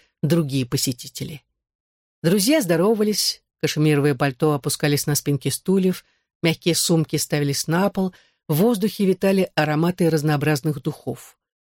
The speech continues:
Допив коктейль, Джульетт поставила бокал на барную стойку. Бармен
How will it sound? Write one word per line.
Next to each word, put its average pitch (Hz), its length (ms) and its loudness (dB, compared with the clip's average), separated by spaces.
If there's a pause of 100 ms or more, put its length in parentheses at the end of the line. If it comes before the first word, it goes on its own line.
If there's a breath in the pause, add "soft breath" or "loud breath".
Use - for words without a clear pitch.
(520)
Допив 156 340 0
коктейль, 226 540 -2 (560)
Джульетт 196 280 2
поставила 160 440 0
бокал 170 320 0
на 147 140 2
барную 147 360 0
стойку. - 520 -10 (500)
Бармен 196 460 2